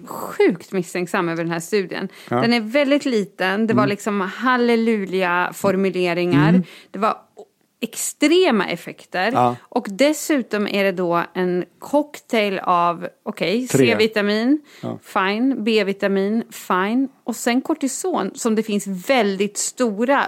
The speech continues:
Speaker 1: upprepade randomiserade
Speaker 2: Mm.
Speaker 1: studier som har
Speaker 2: Mm.
Speaker 1: visat
Speaker 2: Mm.
Speaker 1: att det är farligt vid sepsis.
Speaker 2: Mm.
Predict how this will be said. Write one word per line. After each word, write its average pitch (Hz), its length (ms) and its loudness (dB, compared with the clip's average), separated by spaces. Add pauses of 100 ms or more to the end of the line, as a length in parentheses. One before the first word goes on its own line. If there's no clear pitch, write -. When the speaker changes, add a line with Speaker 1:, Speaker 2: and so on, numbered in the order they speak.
(100)
Speaker 1:
upprepade 247 760 0
randomiserade 208 520 2
Speaker 2:
Mm. 190 120 0
Speaker 1:
studier 170 260 -4
som 165 140 -2
har 165 60 0
Speaker 2:
Mm. 175 120 -4
Speaker 1:
visat - 180 -8
Speaker 2:
Mm. 165 100 -2
Speaker 1:
att - 40 -8
det 165 60 -6
är 165 40 -8
farligt 208 800 0
vid 180 240 -6
sepsis. - 460 -6
Speaker 2:
Mm. 98 140 -8